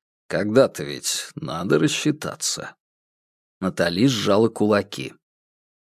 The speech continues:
«Дело не только в этом», промолвила она. «Это не просто подлые люди». Джексон взял ее за плечи и тихонько сжал их. «Послушай, малышка,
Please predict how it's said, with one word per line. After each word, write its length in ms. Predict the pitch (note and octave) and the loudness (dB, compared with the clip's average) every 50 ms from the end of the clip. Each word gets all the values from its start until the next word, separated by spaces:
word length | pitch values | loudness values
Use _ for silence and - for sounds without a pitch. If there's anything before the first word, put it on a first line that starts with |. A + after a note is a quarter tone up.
| _ _ _ _ _ _ _ _ _ - | _ _ _ _ _ _ _ _ _ -2
«Дело 400 | A#2+ B2+ B2+ B2+ D3 E3 D#3 D#3 | 0 2 4 6 6 8 8 8
не 200 | D#3 D#3+ D3+ D3 | 8 8 8 6
только 380 | D3+ - F3+ F#3+ D#3+ - D3+ C3 | 6 6 4 4 6 4 4 4
в 60 | C3 | 6
этом», 380 | B2+ A2+ - - G2+ F#2 E2 - - _ - | 4 2 2 0 -4 -4 -6 -8 -16 _ -4
промолвила 640 | - G2 G#2 G#2 G#2+ A2 A2 G#2 G#2 G2+ G2 G#2+ G#2+ | 0 0 2 2 2 2 4 4 4 4 6 6 4
она. 320 | G#2 G2+ F#2+ E2+ - - _ _ _ _ - | 2 0 -2 -4 -6 -10 _ _ _ _ -6
«Это 280 | D3+ C#3+ C#3 - C#3+ | -6 -4 0 2 6
не 160 | C#3+ D3+ D#3+ | 6 6 6
просто 500 | D#3+ D#3 - F3+ F#3 D#3+ - - - G#2+ | 6 4 2 4 4 4 2 0 -2 -6
подлые 520 | - - - C3+ C3 A2 G#2+ G#2 G#2 G2+ G2 | -6 0 2 2 2 2 0 -2 -2 -2 0
люди». 400 | G2+ C3 D3+ B2+ F#2 - - _ _ _ _ _ _ _ _ _ _ _ _ _ _ _ _ _ _ - | 4 4 4 4 2 -2 -12 _ _ _ _ _ _ _ _ _ _ _ _ _ _ _ _ _ _ -12
Джексон 480 | - D2 F2+ G#2+ B2 - - C3 C3 | -8 -2 0 0 0 2 2 2 2
взял 280 | A#2+ G#2 A#2+ C3 B2 A#2+ | 2 4 4 4 6 6
ее 120 | A#2+ A#2+ | 4 4
за 180 | A2+ G2+ A2 G#2 | 4 4 2 0
плечи 440 | - - G#2 A#2 C3 A#2+ - - A#2+ | 0 0 2 2 2 2 0 0 0
и 100 | A#2 - | 0 0
тихонько 540 | - - F#2+ - - G#2+ A#2+ A2+ - - A2 | 0 -4 -4 0 0 0 0 2 0 -2 -2
сжал 460 | G2 F#2 F#2 G#2+ G2 F2 D2 - - | -2 0 0 2 2 2 0 -2 -6
их. 200 | - - - _ _ _ _ _ _ _ _ _ _ _ _ _ _ _ _ _ _ _ _ _ _ - | -12 -16 -20 _ _ _ _ _ _ _ _ _ _ _ _ _ _ _ _ _ _ _ _ _ _ -8
«Послушай, 720 | - B1+ - - - - A#2 C3 D3+ C#3+ - - C3 A#2+ | -6 -4 -2 -2 -2 2 4 6 6 6 6 4 4 4
малышка, 960 | A2+ A2+ A2 G#2 G2+ G2+ B2+ C#3+ A#2 - - - - - - - - - - | 6 4 4 2 2 4 4 4 4 2 -2 -6 -8 -10 -8 -8 -8 -10 -12